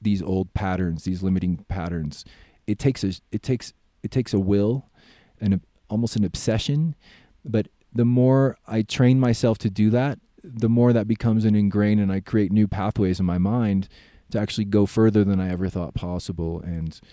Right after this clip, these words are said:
I, I think it's really, really amazing. Right now I'm inspired by it, and I, I go through cycles of depression, much less than I used to, but it comes on sometimes, and it's in those moments where I just feel so defeated.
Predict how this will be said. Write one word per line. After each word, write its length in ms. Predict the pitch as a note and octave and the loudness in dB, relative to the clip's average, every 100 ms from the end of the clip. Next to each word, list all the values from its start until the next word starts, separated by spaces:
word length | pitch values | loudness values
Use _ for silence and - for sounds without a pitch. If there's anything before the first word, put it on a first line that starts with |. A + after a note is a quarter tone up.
| _ _ _ _ - | _ _ _ _ -6
I, 140 | G#2 - | -6 -4
I 60 | G2+ | -4
think 200 | B2 A2 | -2 -2
it's 220 | F2 - _ _ _ | -4 -10 _ _ _
really, 480 | G2+ G#2 G#2 G2 F2+ - _ _ _ | -4 0 2 0 -2 -10 _ _ _
really 300 | G#2 G#2 G2 | -2 0 2
amazing. 400 | F2+ F#2 F#2 F#2 | 0 0 0 0
Right 180 | A2+ C3 | 2 2
now 180 | C#3+ D#3 | 4 4
I'm 120 | D3 | 4
inspired 500 | A#2+ - A2 A2 G2+ | 4 2 0 2 0
by 180 | F#2 E2+ | -2 -4
it, 140 | D#2+ | -6
and 260 | F2 E2+ D#2+ _ _ _ _ _ _ - | -6 -6 -8 _ _ _ _ _ _ -6
I, 160 | A2+ - | -6 -4
I 140 | A#2 | -4
go 180 | A#2+ D3 | 4 4
through 160 | C#3+ B2+ | 4 0
cycles 480 | - A2+ A2+ G#2+ G#2+ | 2 2 2 0 0
of 140 | F#2 | -2
depression, 540 | F#2 - F#2+ F#2+ F2+ | -2 -2 -2 -2 0
much 300 | G2+ B2 - | 0 -2 -4
less 200 | A2+ G#2+ | -4 -2
than 120 | A#2 G2+ | 0 0
I 60 | |
used 280 | F#2 G2 - | 0 -2 0
to, 100 | C3 | 0
but 120 | A#2 | 0
it 100 | F#2+ | -2
comes 240 | - A#2+ A#2 | -2 0 2
on 200 | B2+ D3+ | 0 0
sometimes, 580 | B2 G2+ G2+ F#2+ F#2+ G2 | -2 -2 -2 -2 -2 -2
and 200 | F#2+ - - - _ | -4 -6 -14 -20 _
it's 140 | - | -2
in 60 | B2+ | 2
those 200 | B2+ A2 | 2 4
moments 340 | A#2 C#3+ C3+ | 2 2 0
where 80 | A2 | 0
I 40 | G#2 | 0
just 180 | G#2 | 0
feel 160 | - G#2+ | 0 0
so 180 | - G#2+ | 2 0
defeated. 600 | F#2+ - F#2+ G2+ C#3+ | -2 -4 -4 -4 -4